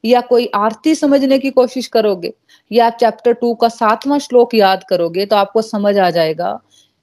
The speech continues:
कि अल्टीमेटली सब जगह एक ही बात हो रही है, वननेस की बात हो रही है। अल्टीमेटली ये बताया जा रहा है कि मैं कुमति हूँ, मैं मूर्ख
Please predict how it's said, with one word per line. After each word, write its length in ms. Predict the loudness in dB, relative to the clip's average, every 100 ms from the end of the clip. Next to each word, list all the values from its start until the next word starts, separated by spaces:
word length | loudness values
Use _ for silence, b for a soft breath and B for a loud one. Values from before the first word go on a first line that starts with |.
| _ -4
कि 80 | 0
अल्टीमेटली 760 | 2 0 0 0 0 0 -2
सब 220 | -2 -2 2
जगह 460 | 2 4 4 2 -4 _ _ _ _ 0
एक 200 | 0 2 0
ही 80 |
बात 300 | 2 2 2
हो 140 | 0 0
रही 180 | 0 0
है, 100 | 2
वननेस 460 | 0 0 -2 -2
की 120 | -6
बात 320 | -2 0 0 -4
हो 120 | -6
रही 220 | -6 -8
है। 120 | -10 -16 _ _ _ _ -2
अल्टीमेटली 580 | 0 0 0 0 2 2
ये 220 | 4 4
बताया 320 | 4 4 2
जा 180 | 4 2
रहा 120 | 4
है 100 | 2
कि 160 | 0 -6
मैं 180 | -4 -4
कुमति 540 | -4 -4 -4 -4 -4
हूँ, 360 | -4 -4 -8 -12 b b _ -2
मैं 200 | 0 2
मूर्ख 440 | 4 4 4 2